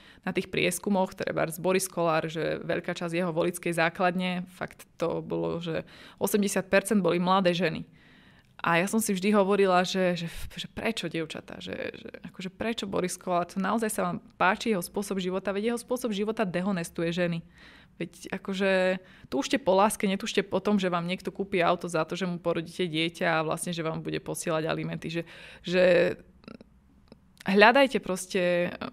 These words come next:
v živote viac ako toto a nemajte pocit, že, že,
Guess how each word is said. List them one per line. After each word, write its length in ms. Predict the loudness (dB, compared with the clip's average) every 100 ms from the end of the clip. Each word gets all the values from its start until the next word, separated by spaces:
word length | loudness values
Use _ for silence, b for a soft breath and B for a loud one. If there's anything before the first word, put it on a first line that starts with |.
| -8
v 100 | -6
živote 760 | 0 2 2 2 2 4 2 -2 -4
viac 320 | -2 0 -2
ako 160 | -4
toto 440 | -2 -2 0 2 4 4
a 200 | 4 2 0
nemajte 440 | -2 -2 -4 -4
pocit, 320 | -6 -4 -2
že, 320 | 0 2 0
že, 100 | -2